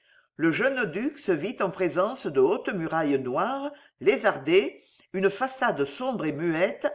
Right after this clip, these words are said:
avec une porte de fer, de rares fenêtres fermées, une apparence de logis abandonné depuis des années,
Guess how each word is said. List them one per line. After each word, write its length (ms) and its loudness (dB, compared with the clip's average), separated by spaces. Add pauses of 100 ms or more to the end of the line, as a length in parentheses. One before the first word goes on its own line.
avec 240 -2
une 160 -2
porte 320 -2
de 140 -2
fer, 460 2 (600)
de 100 2
rares 380 4
fenêtres 440 2
fermées, 680 -2 (380)
une 160 0
apparence 560 0
de 120 0
logis 480 4
abandonné 640 2
depuis 280 -6
des 200 -2
années, 480 0